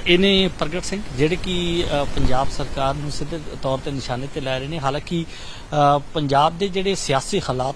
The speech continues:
ਨੇ, ਉਹ ਲਗਾਤਾਰ ਬਦਲਦੇ ਹੋਏ ਦਿਖਾਈ ਦੇ ਰਹੇ ਨੇ। ਅ, ਲਗਾਤਾਰ ਸੀ ਐਮ ਨੂੰ ਬਦਲ ਦੀਆਂ ਚਰਚਾਵਾਂ ਛਿੜੀਆਂ ਹੋਈਆਂ ਨੇ। ਰਾਜਨੀਤਿਕ ਗਲਿਆਰਿਆਂ ਦੇ ਵਿੱਚ, ਇਹ ਸੱਤ-, ਅ, ਸੱਤਾ ਦੇ ਗਲਿਆਰਿਆਂ ਦੇ ਵਿੱਚ ਬੜੇ ਵੱਡੇ ਪੱਧਰ ਦੇ ਉੱਤੇ ਚਰਚਾ ਛਿੜੀ ਹੋਈ ਹੈ ਕਿ ਮੁੱਖ ਮੰਤਰੀ ਬਦਲ ਦਿੱਤੇ ਜਾਣਗੇ। ਆਪੋਜੀਸ਼ਨ ਵੀ ਲਗਾਤਾਰ ਇਸ ਚੀਜ਼ ਤੇ ਸਵਾਲ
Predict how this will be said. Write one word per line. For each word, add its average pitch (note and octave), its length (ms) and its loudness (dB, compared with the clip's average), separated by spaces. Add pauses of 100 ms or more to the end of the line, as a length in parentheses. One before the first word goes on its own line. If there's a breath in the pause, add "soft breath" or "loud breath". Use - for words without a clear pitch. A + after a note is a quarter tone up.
(120)
ਨੇ, A#2+ 180 -2
ਉਹ F3 80 2
ਲਗਾਤਾਰ F#3 400 2
ਬਦਲਦੇ C#3 380 -2
ਹੋਏ D3+ 180 -2
ਦਿਖਾਈ C3 300 -2
ਦੇ C3+ 140 -4
ਰਹੇ C#3 100 -6
ਨੇ। D3 120 -8
ਅ, C3+ 760 0 (180)
ਲਗਾਤਾਰ D#3 500 2 (400)
ਸੀ C#3+ 280 -2
ਐਮ D3+ 280 -2
ਨੂੰ D3 220 -4
ਬਦਲ C3 280 -2
ਦੀਆਂ C#3+ 280 -4
ਚਰਚਾਵਾਂ C#3+ 680 2
ਛਿੜੀਆਂ C#3+ 300 -2 (100)
ਹੋਈਆਂ C#3+ 160 -4
ਨੇ। C#3 140 -6 (420 loud breath)
ਰਾਜਨੀਤਿਕ C#3 680 0
ਗਲਿਆਰਿਆਂ C3+ 400 0
ਦੇ D#3 100 -2
ਵਿੱਚ, D3+ 380 -4
ਇਹ D#3 100 -2
ਸੱਤ-, D3 600 -2
ਅ, - 20 0
ਸੱਤਾ D3+ 340 -2
ਦੇ D3+ 160 -2
ਗਲਿਆਰਿਆਂ C#3+ 300 0
ਦੇ D3 80 -4
ਵਿੱਚ C#3+ 240 -2 (380 loud breath)
ਬੜੇ D3+ 160 6
ਵੱਡੇ C3+ 260 2
ਪੱਧਰ E3 340 0
ਦੇ F3+ 120 0
ਉੱਤੇ D#3+ 260 -2
ਚਰਚਾ D#3+ 320 0
ਛਿੜੀ D#3+ 240 0
ਹੋਈ C#3+ 220 2
ਹੈ C#3+ 120 0 (260 loud breath)
ਕਿ D#3+ 60 0
ਮੁੱਖ D3+ 260 2
ਮੰਤਰੀ E3 340 -2
ਬਦਲ C#3 300 0
ਦਿੱਤੇ D3+ 220 -2
ਜਾਣਗੇ। D3+ 400 -2
ਆਪੋਜੀਸ਼ਨ D#3 600 -2
ਵੀ F3+ 80 -2
ਲਗਾਤਾਰ C#3+ 440 0
ਇਸ C#3+ 160 -4
ਚੀਜ਼ C#3+ 140 2
ਤੇ D#3 100 0
ਸਵਾਲ C#3 500 0